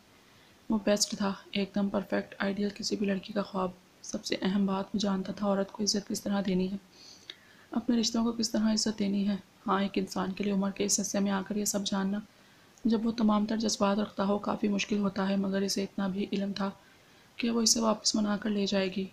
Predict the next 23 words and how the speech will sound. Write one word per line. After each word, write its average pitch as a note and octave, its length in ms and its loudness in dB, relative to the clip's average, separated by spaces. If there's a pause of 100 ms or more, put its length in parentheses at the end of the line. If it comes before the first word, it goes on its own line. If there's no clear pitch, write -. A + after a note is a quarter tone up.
(180)
ये G3+ 120 -2
इसे G#3 220 0
लगता G3 300 -2
था, G3+ 120 -2
आगे G3 220 0
क्या G3+ 220 -2
होना G3+ 340 2
था G#3 60 0
वो G#3 120 0
नहीं G3+ 240 2
जानती G3 360 0
थी। G3 200 -8 (1700)
सालार A3+ 380 6
ने A#3 80 6
हाथ A3 320 2
में A3+ 80 4
माइक G#3+ 300 4
लिया G#3+ 180 4
और G#3+ 100 4
एक G#3+ 160 -2
टून G#3 180 0
सेट G#3 260 0
की, G3+ 220 0